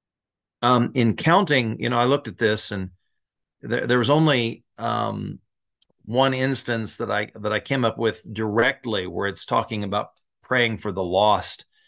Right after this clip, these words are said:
and that's in Romans chapter ten, verse one, where Paul is praying for the salvation of unbelieving Jews. And so, of course, that's, uh, legitimate, and we, we all know that's legitimate.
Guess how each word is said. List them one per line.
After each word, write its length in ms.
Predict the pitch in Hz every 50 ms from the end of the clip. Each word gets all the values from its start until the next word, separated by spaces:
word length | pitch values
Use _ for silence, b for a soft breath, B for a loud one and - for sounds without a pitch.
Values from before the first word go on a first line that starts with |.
| b b b _ _ -
and 160 | - 110 110
that's 240 | 113 117 107 - 117
in 180 | 113 104 107
Romans 400 | 107 107 113 113 110 107 101 -
chapter 380 | - - 117 107 - - 95 87
ten, 540 | - - - 131 131 113 101 98 101 101 98 - _ _ _ _ _ _ _ _ _ -
verse 240 | 101 107 104 - -
one, 420 | 107 104 110 123 131 127 120 113 107
where 140 | 104 98
Paul 340 | - - - 120 113 107 104
is 140 | 101 92 -
praying 320 | - - 120 113 110 104
for 80 | - 98
the 100 | 95 92
salvation 600 | - - 110 104 98 98 104 107 95 - 101 98
of 80 | 98 92
unbelieving 640 | 110 110 107 92 101 101 107 104 95 95 92 92 92
Jews. 560 | 85 104 117 113 101 92 85 90 92 - - _ _ _ _ _ _ _ _ _ _ _ _ -
And 120 | 113 110
so, 120 | - 131 123
of 100 | 107 -
course, 340 | - 156 160 151 135 -
that's, 460 | - 123 117 117 113 - - - - - - -
uh, 260 | 123 113 107 104 104 104
legitimate, 640 | 95 104 107 92 98 120 117 113 110 107 101 98
and 180 | 101 101 98 95
we, 300 | 98 104 104 101 101 101
we 140 | 104 104 107
all 160 | 110 98 95
know 240 | 95 98 110 120 123
that's 300 | 110 107 98 95 - -
legitimate. 580 | 95 92 85 80 92 90 87 90 92 95 95